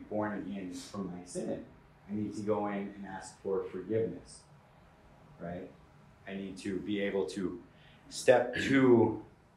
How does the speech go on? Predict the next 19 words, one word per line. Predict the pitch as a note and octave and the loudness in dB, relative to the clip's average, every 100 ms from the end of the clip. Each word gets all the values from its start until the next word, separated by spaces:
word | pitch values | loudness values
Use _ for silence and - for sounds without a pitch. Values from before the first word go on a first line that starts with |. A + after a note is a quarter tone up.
| - - - - | -20 -20 -20 -18
step | - B2 - | 2 2 4
towards | B2 A#2+ A#2 | 2 2 2
God | A2 - G2+ - - - - | 0 0 -2 -6 -16 -20 -14
and | G2+ F#2+ | -10 -4
step | A2 F#2+ | -2 0
away | G2+ G2 F#2 | -2 -2 -2
from | F#2 | -4
my | F2 | -8
sin. | F2 - E2+ - - - - - - - - - - - | -10 -10 -10 -12 -20 -20 -20 -20 -20 -20 -20 -20 -20 -20
So | - A#2+ | 0 4
in | A#2 | 4
a | A2 | 4
sense, | F3+ - A2 - | 4 4 0 -6
I'm | G#2+ G2+ | -6 -4
doing | A2 G#2+ G#2 | 0 0 0
a | |
little | G#2 G#2+ G2+ | 4 6 6
mini, | G2 F#2 F2+ - | 2 -4 -8 -14
uh, | G2+ | -14